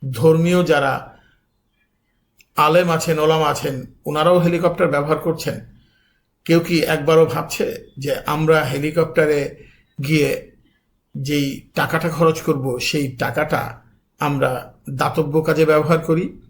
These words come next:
অথবা যেই টাকাটা খরচ করছি, এটা তো নাহিদ ইসলামের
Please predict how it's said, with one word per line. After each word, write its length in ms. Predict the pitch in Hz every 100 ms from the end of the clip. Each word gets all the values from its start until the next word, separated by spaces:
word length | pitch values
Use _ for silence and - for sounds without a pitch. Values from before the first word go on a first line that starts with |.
| _ _
অথবা 580 | 151 165 180 139 202 - - _ -
যেই 200 | 131 143
টাকাটা 340 | 151 147 160
খরচ 360 | 151 156 147 143
করছি, 540 | 160 156 - 135 - _ _ -
এটা 160 | 147
তো 260 | 185 170 139 - _ _ -
নাহিদ 320 | 143 151 180
ইসলামের 720 | 165 170 160 156 151 120 -